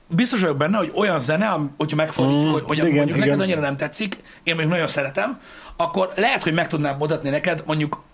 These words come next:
Speaker 1: mondjuk a-, az értelmezésében, hogy
Speaker 2: Mm.
Speaker 1: miről szól. Ez például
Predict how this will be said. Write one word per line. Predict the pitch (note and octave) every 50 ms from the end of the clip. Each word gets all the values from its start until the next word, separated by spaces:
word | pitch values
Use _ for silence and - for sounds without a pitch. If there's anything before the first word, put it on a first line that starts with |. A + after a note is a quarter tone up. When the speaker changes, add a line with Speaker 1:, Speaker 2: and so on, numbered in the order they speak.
| _ - - -
Speaker 1:
mondjuk | - D3+ D#3 D#3 D3+
a-, | E3+ D#3+ -
az | - C3+ A#2+ B2+
értelmezésében, | C#3+ C3+ - F3 D#3+ D#3 D3+ C#3 D3+ D#3 C#3+ - - D3+ D3 D#3 D#3 D3+ D3 - - - - - - - - - - - - -
hogy | - C3 C3+ C#3 D3
Speaker 2:
Mm. | C#3+ C3+
Speaker 1:
miről | C3+ F#3+ F3+ D3 -
szól. | - - - B2 A2 A2 B2 B2 - - - _ - - -
Ez | - -
például | E3 D3+ D#3+ D#3+